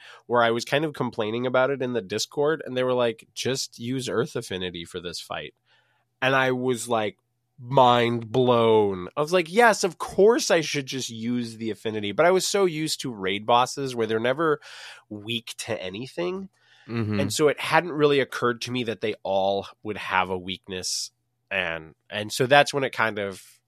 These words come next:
Speaker 1: changed everything. And so this one actually ended up becoming a really, a really easy fight because I'm resistant to the water damage stuff naturally 'cause I'm of the snowmen. And
Speaker 2: Ho,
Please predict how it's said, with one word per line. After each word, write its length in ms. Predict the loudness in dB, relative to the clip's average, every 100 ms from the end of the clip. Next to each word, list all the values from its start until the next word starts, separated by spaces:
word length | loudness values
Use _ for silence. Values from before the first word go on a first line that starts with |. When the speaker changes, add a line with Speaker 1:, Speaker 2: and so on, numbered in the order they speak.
| -8
Speaker 1:
changed 380 | -2 0 2 2
everything. 440 | 2 2 -2 -4
And 100 | -2
so 80 | 0
this 240 | 0 0
one 120 | 2
actually 260 | 2 0 -4
ended 160 | -4 -4
up 20 |
becoming 460 | -6 -6 -4 -4 -6
a 60 |
really, 480 | -8 -6 -4 -6 -6 -12 -20 -20 _
a 80 | -2
really 220 | 0 0
easy 400 | -2 -6 -6 -8
fight 400 | 2 4 4 2
because 240 | -4 -4 -2
I'm 160 | -2
resistant 500 | -2 0 0 0 -2
to 80 | -2
the 60 | 0
water 340 | 6 8 8
damage 360 | 2 0 -2 -2
stuff 240 | -2 0
naturally 580 | 4 4 4 -2 0 -2
'cause 220 | -2 0
I'm 180 | 0 0
of 160 | -4 -6
the 80 |
snowmen. 720 | -8 -2 2 2 4 2 0 -8 -16 -20 -20 _
And 500 | 0 2 2 -2 -4
Speaker 2:
Ho, 100 | -2